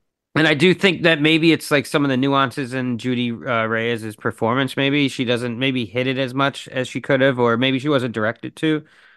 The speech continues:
or the writing didn't tell her to. I just think we could have seen that a little bit more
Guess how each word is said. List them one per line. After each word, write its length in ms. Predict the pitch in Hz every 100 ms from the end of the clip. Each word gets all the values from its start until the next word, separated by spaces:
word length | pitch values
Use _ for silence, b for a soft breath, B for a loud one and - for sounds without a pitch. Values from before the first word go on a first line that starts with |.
| b
or 80 | 117
the 100 | 113
writing 340 | 117 123 127 120
didn't 220 | 123 113
tell 180 | 135 123
her 120 | 127
to. 360 | 147 135 131 - _ _ _ -
I 100 | 131
just 180 | 156 -
think 200 | 175 -
we 120 | 151
could 140 | -
have 80 | 147
seen 220 | - 165
that 140 | 156 135
a 40 |
little 160 | 135 131
bit 80 | 123
more 460 | 127 127 123 110